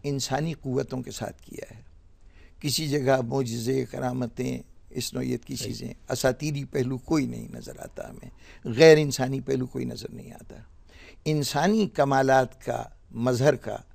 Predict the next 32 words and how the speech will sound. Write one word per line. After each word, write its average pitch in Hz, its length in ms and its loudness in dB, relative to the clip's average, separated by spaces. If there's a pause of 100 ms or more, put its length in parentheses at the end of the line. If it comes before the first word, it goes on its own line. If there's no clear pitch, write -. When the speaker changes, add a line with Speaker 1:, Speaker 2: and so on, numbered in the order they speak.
(200)
Speaker 1:
अ, - 360 -8
नाम 117 280 0
है 107 100 -6
करबला। 98 400 -12 (960)
जब 151 180 6
इंसानी 156 380 2
कमालात 165 480 6
के, 165 80 0
अ, 156 280 -2
का 143 200 4
इजहार 139 420 6
है 135 100 0
करबला 127 380 0
के 135 140 -6
अंदर, 127 240 -2
तो 143 140 -6
इसका 127 200 -6
मतलब 120 380 -6
है 127 160 0
कि 127 160 -8
ये 120 220 -2
इंसान 131 480 -4
को 127 140 -10
खुली 185 300 -4
दावत 104 420 -8
है - 260 -18 (400)
कि 160 80 -2
जब 143 200 4
तुम 165 160 0
बातिल 143 320 4
को 127 140 -4
देखो 127 400 -4